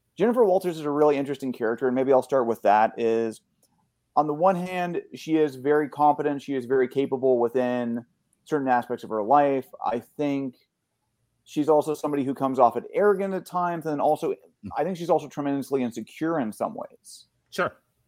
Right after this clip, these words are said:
Speaker 1: And I think that really kind of bears its way out during the series. I mean, I think, you know, if you wanna talk about where that arc goes, where she starts with,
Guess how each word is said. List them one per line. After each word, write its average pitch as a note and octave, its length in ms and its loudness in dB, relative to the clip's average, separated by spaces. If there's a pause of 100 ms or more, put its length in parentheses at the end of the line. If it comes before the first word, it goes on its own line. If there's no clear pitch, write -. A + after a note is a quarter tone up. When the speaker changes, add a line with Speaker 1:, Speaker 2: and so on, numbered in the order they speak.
(260)
Speaker 1:
And D3+ 140 0
I D#3 80 -2
think F#3 320 -4
that E3+ 200 6
really E3 260 6
kind D#3+ 180 -2
of C3 120 -4
bears C#3 260 2
its C3 160 -10
way C3+ 180 4
out B2 240 2
during B2 260 -4
the A2+ 60 -8
series. B2 380 -4
I A#2 80 -4
mean, A#2+ 120 -4
I A#2+ 120 -4
think, C#3 320 -8
you C3+ 100 -4
know, G#2+ 120 -4
if G#2+ 100 -8
you C3+ 80 -4
wanna C#3+ 160 -2
talk C#3 220 2
about B2 300 0
where C#3 240 2
that B2+ 240 0
arc C3 280 0
goes, B2 320 0
where A#2 340 -4
she - 160 -12
starts C3 320 0
with, A#2+ 260 2